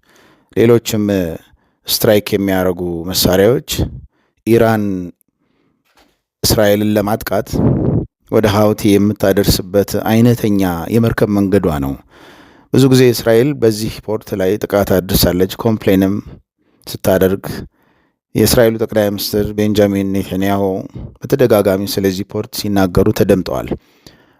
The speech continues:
አሁን ግን ይህንን ፖርት የባህር በር በጣም በከፍተኛ ሁኔታ ነው እስራኤል ያጠቃችው። ምስሉ ላይ ለማየት ሞክሬያለሁ።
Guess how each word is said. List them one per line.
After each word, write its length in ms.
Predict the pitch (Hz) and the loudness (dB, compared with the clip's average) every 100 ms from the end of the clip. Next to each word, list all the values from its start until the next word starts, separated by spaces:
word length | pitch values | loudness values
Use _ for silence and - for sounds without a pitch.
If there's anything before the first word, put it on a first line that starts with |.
| - | -2
አሁን 240 | 120 135 143 | 2 4 4
ግን 200 | 131 139 - - - - _ _ | 2 0 -4 -4 -4 -4 _ _
ይህንን 400 | 120 127 131 123 120 | 0 0 2 0 0
ፖርት 380 | 110 107 113 - - | 0 0 -2 -8 0
የባህር 380 | 107 110 117 123 | 2 2 2 4
በር 200 | 107 131 127 - - _ _ _ _ _ _ | 2 0 -2 -10 -12 _ _ _ _ _ _
በጣም 320 | 107 104 143 165 | 0 2 2 2
በከፍተኛ 680 | 131 120 - - - 127 123 113 | 0 0 0 0 2 2 2 0
ሁኔታ 320 | 113 104 92 92 | -2 -2 -2 -4
ነው 120 | 60 - - - - | -6 -4 -4 -4 -4
እስራኤል 380 | - - 87 85 92 104 - | -2 0 -2 -4 -8 -12 -10
ያጠቃችው። 580 | 90 82 - 80 - - - - - | -8 -8 -8 -10 -12 -12 -14 -10 0
ምስሉ 260 | 107 - 123 | 2 4 6
ላይ 220 | 117 113 104 95 - - | 6 4 2 -2 -8 -8
ለማየት 420 | 104 107 104 - 95 | -6 -6 -6 -8 -12
ሞክሬያለሁ። 680 | 92 - 107 104 90 110 | -14 -8 -2 2 2 2